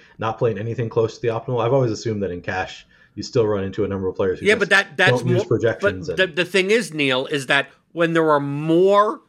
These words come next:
Speaker 2: obvious options, more of the field plays them.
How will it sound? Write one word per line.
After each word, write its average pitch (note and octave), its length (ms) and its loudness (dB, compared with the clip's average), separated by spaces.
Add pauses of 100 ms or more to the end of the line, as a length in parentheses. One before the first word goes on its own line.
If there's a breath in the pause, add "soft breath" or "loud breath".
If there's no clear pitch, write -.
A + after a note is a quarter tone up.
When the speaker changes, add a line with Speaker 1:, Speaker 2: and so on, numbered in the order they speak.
(320)
Speaker 2:
obvious D#3+ 500 2
options, A3+ 680 -2 (580)
more D#3+ 300 4
of D#3+ 100 0
the E3+ 80 0
field E3+ 300 2
plays G#3+ 320 2
them. - 160 -16